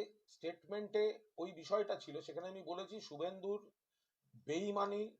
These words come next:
বিশ্বাসঘাতকতা, ব্যক্তিগত আক্রমণ, মুখের কুৎসিত ভাষা, এগুলোর আমি বিরোধী। তো সুতরাং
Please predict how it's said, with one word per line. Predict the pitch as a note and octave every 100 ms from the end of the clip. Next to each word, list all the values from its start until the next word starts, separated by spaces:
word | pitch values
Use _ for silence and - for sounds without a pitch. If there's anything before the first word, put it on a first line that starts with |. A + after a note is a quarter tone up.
| _ _ _
বিশ্বাসঘাতকতা, | - F3+ - G#3 G3+ G3+ G#3+ G3 G3 G#3 G3+ G3+ - _ _
ব্যক্তিগত | A#2+ F3 - G#3+ G#3 G#3
আক্রমণ, | G#3 G3+ - G#3 G#3 G#3 G#3 A3 _ _ -
মুখের | E3 F3 A3 G#3+
কুৎসিত | G3+ - A3 -
ভাষা, | C3 - G#3+ G#3+ - -
এগুলোর | E3 F#3+ F#3+
আমি | F3+ F3+
বিরোধী। | D3 D3 C3 A2 G#2 _ _ _ _ _ _
তো | E3
সুতরাং | - G#3 C#4 G3+